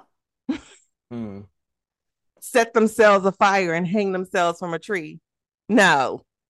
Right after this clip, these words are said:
Speaker 2: How many times have we seen, or we've heard stories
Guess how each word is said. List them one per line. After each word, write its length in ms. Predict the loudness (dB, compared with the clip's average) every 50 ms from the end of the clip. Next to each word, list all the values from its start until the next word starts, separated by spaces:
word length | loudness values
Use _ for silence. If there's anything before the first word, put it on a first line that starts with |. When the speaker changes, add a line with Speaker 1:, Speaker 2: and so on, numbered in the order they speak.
| _ _ _ _ _ _ _ _ _ _ _ _ _ _ _ _ _
Speaker 2:
How 120 | -10 -8 -6
many 160 | -6 -6 -6
times 300 | -6 -4 -4 -4 -6 -6
have 80 | -8 -8
we 120 | -8 -8
seen, 520 | -10 -10 -10 -10 -8 -8 -8 -8 -10 -10 -12 _
or 100 | -10 -8
we've 160 | -8 -8 -8 -8
heard 220 | -6 -8 -8 -8
stories 540 | -8 -6 -6 -4 -4 -4 -6 -8 -10 -14